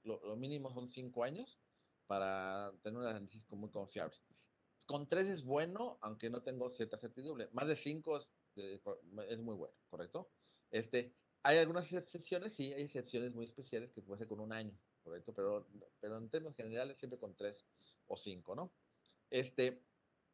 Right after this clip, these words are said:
también obviamente ten-, hay, es, es más complejo el, la minería porque tengo, puedo tener muchas variables y dimensiones. En estadística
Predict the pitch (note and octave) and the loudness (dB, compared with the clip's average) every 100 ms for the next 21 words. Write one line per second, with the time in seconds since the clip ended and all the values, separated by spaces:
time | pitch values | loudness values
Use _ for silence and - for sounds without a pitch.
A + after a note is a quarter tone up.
0 | _ _ _ - C3 D3+ E3 D#3+ D3 D3 | _ _ _ 2 4 6 6 6 4 0
1 | F3 F3 _ _ - C3+ - _ _ - | -2 -4 _ _ -2 -2 -4 _ _ 6
2 | D3 D3+ C#3+ D3+ - C#3 D3 D3 - D3 | 6 6 0 0 -2 -2 -2 -2 -2 -2
3 | C#3+ D3 C#3+ - A#2+ - _ F#2 F#2+ F#2+ | 0 2 2 0 -8 -10 _ -6 -4 -4
4 | - - G2 A2+ A#2+ C3 A#2 G2+ C#3+ - | -8 -6 -4 -2 -2 0 0 0 -2 -14
5 | _ _ _ - B2+ C3+ A2+ D3+ D#3 D3+ | _ _ _ 0 0 2 2 2 2 -2
6 | - _ - D3+ D3+ D3+ C#3+ C#3 D3+ D#3 | -4 _ 0 2 4 2 2 -2 -4 -2
7 | A#2 A#2 A#2 B2 A#2 A2 A2 A2 A2+ - | 0 2 2 2 -2 -2 0 -2 -4 -6
8 | C3 A2 G#2+ - A#2+ A2+ C3+ C3+ - C#3+ | -4 -6 -10 -8 -6 -4 -2 -4 -2 0
9 | C3+ C3 | 0 -4